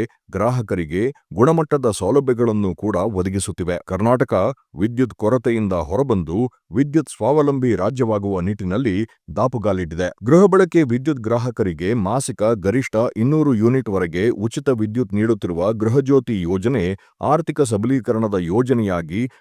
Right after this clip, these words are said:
ಬಡವರು ಮತ್ತು ಕೆಳಮಧ್ಯಮ ವರ್ಗದವರಲ್ಲಿ ಭರವಸೆಯ ಕಿರಣ ಮೂಡಿಸಿದೆ. ಗೃಹಜ್ಯೋತಿ ಯೋಜನೆ ಜಾರಿಗೆ ತಂದಿರುವ ಬೆಂಗಳೂರು ವಿದ್ಯುತ್ ಸರಬರಾಜು ಕಂಪನಿ,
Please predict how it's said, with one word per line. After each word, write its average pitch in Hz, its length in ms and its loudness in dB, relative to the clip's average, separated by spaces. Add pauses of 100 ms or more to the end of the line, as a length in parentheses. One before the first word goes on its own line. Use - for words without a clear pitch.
(160)
ಬಡವರು 160 400 4
ಮತ್ತು 131 260 -2
ಕೆಳಮಧ್ಯಮ 117 560 0
ವರ್ಗದವರಲ್ಲಿ 101 800 0
ಭರವಸೆಯ 104 600 -2
ಕಿರಣ 113 300 -2
ಮೂಡಿಸಿದೆ. 92 600 -2 (220)
ಗೃಹಜ್ಯೋತಿ 123 580 4
ಯೋಜನೆ 107 440 0
ಜಾರಿಗೆ 104 400 -2
ತಂದಿರುವ 98 460 -2
ಬೆಂಗಳೂರು 113 460 2
ವಿದ್ಯುತ್ 98 340 -2
ಸರಬರಾಜು 101 560 -2
ಕಂಪನಿ, 90 400 -2